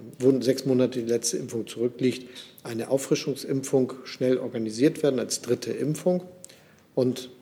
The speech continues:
dieses Boostern, das ist jetzt die eine große Aufgabe, die auch leichter wird, wenn wir gleichzeitig diese Impfzentren alle wieder aufgemacht haben und Hausärzte und mobile Angebote und Impfzentren auch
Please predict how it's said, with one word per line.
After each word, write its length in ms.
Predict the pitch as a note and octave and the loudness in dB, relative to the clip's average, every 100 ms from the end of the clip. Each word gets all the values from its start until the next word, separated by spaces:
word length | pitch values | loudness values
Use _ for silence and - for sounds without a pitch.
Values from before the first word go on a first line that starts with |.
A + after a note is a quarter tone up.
| - - _ _ - | -20 -20 _ _ -4
dieses 260 | B2 A#2 | -2 -2
Boostern, 540 | - B2 B2+ - C#3+ B2+ | -4 -4 -2 2 2 4
das 200 | A2+ - | -2 -4
ist 140 | B2+ | -2
jetzt 260 | C3 - - | -4 -4 -2
die 180 | C3+ - | -2 -2
eine 260 | A2+ B2 | -2 -2
große 360 | A#2+ B2 B2 C#3 | 0 0 2 -2
Aufgabe, 440 | A2+ - D3 B2 | -6 -4 -2 -2
die 160 | A#2+ B2 | -2 -2
auch 180 | - - | -4 -6
leichter 440 | A#2+ A#2+ - A#2+ | -4 -2 0 2
wird, 180 | B2+ - | 2 0
wenn 140 | A#2+ | -2
wir 80 | A#2 | -2
gleichzeitig 580 | A2+ A2+ A2+ - A#2 A#2+ | 0 -2 -2 -2 -2 -4
diese 260 | B2+ A2+ D3 | -6 -4 -4
Impfzentren 760 | D3 A#2+ - C#3 A#2+ - B2 | -4 -6 -2 0 0 -2 -6
alle 200 | A#2+ A#2 | -4 -2
wieder 200 | A#2+ B2+ | 0 0
aufgemacht 540 | D3+ - C3+ B2+ - B2+ | 0 0 0 0 -2 -8
haben 160 | A2+ | -6
und 160 | A#2 A2+ | -6 2
Hausärzte 840 | C3 B2+ C3+ A2+ - - B2+ A2+ - - | 2 2 -6 -8 -8 -6 -2 -2 -4 -2
und 180 | D3 D#3 | 2 2
mobile 480 | C#3+ B2 C3 B2 C#3 | 0 0 -2 0 -2
Angebote 640 | B2 A#2+ A#2 A#2+ A#2+ B2+ | -2 -4 0 2 2 0
und 360 | - D#3 D#3 - | 6 6 6 -2
Impfzentren 640 | C3+ - C#3+ A#2+ B2+ C3 | -4 0 0 0 -4 -6
auch 120 | A#2 | -8